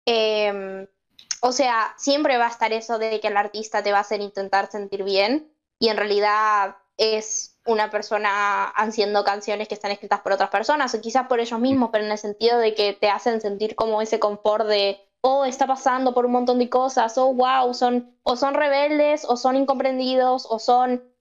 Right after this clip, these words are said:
eh, gente que cualquiera, o hablan sobre cosas que cualquier adolescente se sentiría identificado", y obviamente juegan un montón para que es, eh, su fandom se siente identificado con ellos y por ende le, le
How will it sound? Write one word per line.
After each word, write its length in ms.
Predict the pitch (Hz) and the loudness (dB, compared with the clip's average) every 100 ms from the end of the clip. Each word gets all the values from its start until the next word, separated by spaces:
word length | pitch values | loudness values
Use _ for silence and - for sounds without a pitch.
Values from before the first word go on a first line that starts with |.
| _ | _
eh, 160 | 220 233 | 0 0
gente 400 | 233 254 262 254 | 0 0 0 0
que 120 | 233 | 0
cualquiera, 760 | 233 226 247 254 240 233 240 - - | 0 0 0 2 2 -2 -6 -18 0
o 160 | 240 | 2
hablan 260 | 247 285 285 | 4 2 4
sobre 200 | 269 240 | 4 4
cosas 280 | 247 247 247 | 2 0 -2
que 100 | 220 | 0
cualquier 280 | 220 233 | 2 2
adolescente 420 | 240 226 233 233 240 | 2 0 -2 -6 -6
se 160 | 240 | -6
sentiría 400 | 233 226 220 214 | -6 -4 2 4
identificado", 680 | 226 226 214 208 208 226 269 | 2 0 -2 0 0 2 2
y 120 | 220 | 2
obviamente 340 | 226 233 240 | 0 0 -2
juegan 300 | 247 247 233 | 0 2 2
un 80 | 226 | 0
montón 340 | 220 220 220 240 | 0 0 0 2
para 260 | 233 208 | 0 -2
que 280 | 202 196 202 | 0 0 0
es, 200 | 208 - - - _ - | -2 -8 -20 -20 _ 0
eh, 320 | 220 208 202 | 2 4 2
su 200 | 208 202 | 0 -2
fandom 480 | 202 214 233 247 269 | -2 -2 0 -2 -2
se 120 | 214 | -4
siente 220 | 220 214 | -2 0
identificado 520 | 220 214 214 208 214 | 0 -2 -4 -2 0
con 120 | 214 208 | 0 -4
ellos 320 | 214 269 240 | -2 -2 -2
y 60 | |
por 140 | 202 196 | 0 0
ende 240 | 214 226 | 2 2
le, 240 | 208 190 - | 2 -2 -4
le 380 | 185 185 185 - | -2 0 -2 -4